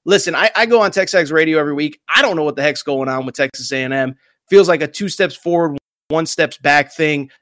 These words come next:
They were playing well. Now they're not. They lose to Vandy. That is a crushing loss.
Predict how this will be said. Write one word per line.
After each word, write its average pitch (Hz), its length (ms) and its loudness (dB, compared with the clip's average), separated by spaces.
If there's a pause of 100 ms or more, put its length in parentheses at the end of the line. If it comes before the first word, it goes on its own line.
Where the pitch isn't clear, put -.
They 147 100 0
were 143 120 -2
playing 185 460 0
well. 160 340 2
Now 165 280 0
they're 165 140 -2
not. 147 360 -2
They 139 140 -2
lose 175 340 -4
to 156 120 -8
Vandy. 151 380 -2
That 175 160 0
is 156 140 -4
a 151 60 -4
crushing 156 480 -4
loss. 139 400 -2